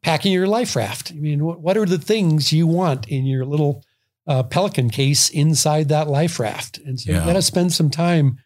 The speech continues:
Speaker 1: And there's a lot of, people have a lot of experience on this. You know, people have actually spent a lot of time in life rafts. But you need
Speaker 2: Sure.
Speaker 1: to do the research. You need to look to the experts who've actually encountered these things and,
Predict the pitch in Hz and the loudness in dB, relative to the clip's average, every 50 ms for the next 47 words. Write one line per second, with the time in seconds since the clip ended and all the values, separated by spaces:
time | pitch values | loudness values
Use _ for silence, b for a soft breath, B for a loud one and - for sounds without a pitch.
0 | b b b b b - 269 277 233 214 220 214 202 175 143 139 175 180 - - | b b b b b -4 -2 0 0 2 2 2 2 0 0 -2 -8 -10 -6 -4
1 | 254 202 202 147 139 127 135 147 151 143 110 113 101 - - 175 156 131 104 107 | -2 0 0 0 0 0 0 2 0 0 0 -2 -4 -2 0 0 2 2 0 0
2 | 104 - - 90 92 107 - - 139 120 - 170 135 135 123 135 139 139 139 - | 0 0 0 0 -2 -4 -4 -6 -6 -4 -2 -2 0 0 2 2 0 0 0 0
3 | 139 131 110 - - 240 240 175 123 110 110 - 165 160 - 151 160 143 110 139 | 0 0 2 2 2 2 2 2 2 0 2 2 2 2 2 0 0 0 0 0
4 | 139 147 135 123 123 110 - 117 104 104 - - - B B B B B B B | 0 2 0 0 -2 -2 -4 -4 -4 0 0 0 0 B B B B B B B
5 | B - - 269 269 285 254 202 214 233 175 185 202 240 226 - - 113 - - | B -4 -2 0 0 0 0 0 0 0 2 2 2 2 2 0 -2 -2 -6 -8
6 | - - 151 180 202 160 151 135 B B B B B B _ 165 180 190 - - | -6 -4 0 2 4 4 2 2 B B B B B B _ -2 -2 -2 0 -2
7 | - 165 139 143 143 156 160 - - - 147 123 151 - - 139 127 135 143 143 | -2 0 2 2 2 2 0 -2 -4 -2 -2 -2 -2 0 -2 0 0 2 0 0
8 | - - 156 135 123 120 117 - 156 151 151 160 139 110 123 117 107 101 - 123 | 0 0 0 2 2 0 0 0 0 0 2 2 2 2 2 2 0 0 0 0
9 | 113 117 147 165 156 - - - 131 123 127 113 | 2 2 2 0 0 -4 -8 -8 -8 -8 -8 -10